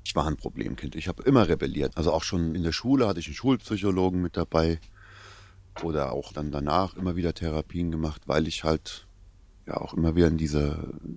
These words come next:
wirklich depressive Phasen reingerutscht bin. Rausgefunden hat's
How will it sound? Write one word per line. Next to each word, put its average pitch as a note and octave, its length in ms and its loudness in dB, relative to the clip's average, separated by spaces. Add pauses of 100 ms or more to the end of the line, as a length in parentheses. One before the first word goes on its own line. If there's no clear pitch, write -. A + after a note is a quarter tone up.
(120)
wirklich E2+ 400 0
depressive F2 560 0
Phasen G#2 460 2
reingerutscht D2 720 0
bin. E2 240 2 (1600)
Rausgefunden G#2 880 -2
hat's - 640 -6